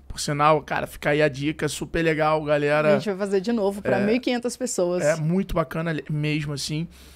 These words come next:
Speaker 1: É, você me contou que você escolhia as influenciadoras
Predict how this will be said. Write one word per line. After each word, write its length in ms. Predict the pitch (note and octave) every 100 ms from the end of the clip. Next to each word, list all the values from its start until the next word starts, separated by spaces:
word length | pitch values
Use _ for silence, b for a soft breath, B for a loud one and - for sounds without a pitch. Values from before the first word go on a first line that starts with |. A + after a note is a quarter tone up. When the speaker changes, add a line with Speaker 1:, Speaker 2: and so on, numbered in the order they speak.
| B B -
Speaker 1:
É, 760 | D#3+ D3 D3 C#3+ C#3+ C#3 C#3 C3+ _ _ _
você 160 | - E3+
me 100 | E3
contou 440 | F#3 F#3 E3 F3
que 120 | F3+
você 320 | E3+ E3+ -
escolhia 400 | E3+ - E3+ D#3
as 80 | D#3
influenciadoras 1080 | D#3 - D#3+ - D3 C#3 D3 D#3 D#3 - -